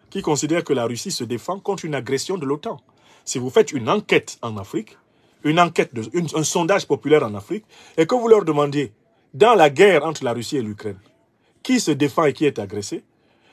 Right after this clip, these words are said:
les Africains maintenant savent qu'ils doivent dire deux choses. En effet, en février deux mille vingt-deux, c'est la Russie qui a engagé une agression contre l'Ukraine. Mais cette agression était une réplique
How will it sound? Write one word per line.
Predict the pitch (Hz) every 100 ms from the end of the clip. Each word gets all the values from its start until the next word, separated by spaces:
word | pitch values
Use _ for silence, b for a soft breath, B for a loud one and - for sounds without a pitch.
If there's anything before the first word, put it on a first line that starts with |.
| _
les | 123 139 147
Africains | 151 190 - 233
maintenant | 151 - 175
savent | 185 202 208 190
qu'ils | - 180
doivent | 156 160
dire | 139 156
deux | 120 170
choses. | - 160 101 - _ _ _ _ _ _ _ _
En | 165 165 170
effet, | 180 214 180 127
en | 147 135
février | 175 160 185
deux | 175
mille | 160 143
vingt-deux, | 117 120 175
c'est | 196 160
la | 135
Russie | 139 151 - 220
qui | -
a | 175 -
engagé | 160 143 147 139 226 339 -
une | -
agression | 139 117 127 - 226
contre | 220 190 131
l'Ukraine. | 107 104 104 95 _ _ _ _ _ _ _ _ _ _
Mais | 165 226 - - _ _ _
cette | - 170
agression | 135 127 131 -
était | 226 -
une | 160 160
réplique | 123 117 214 311 -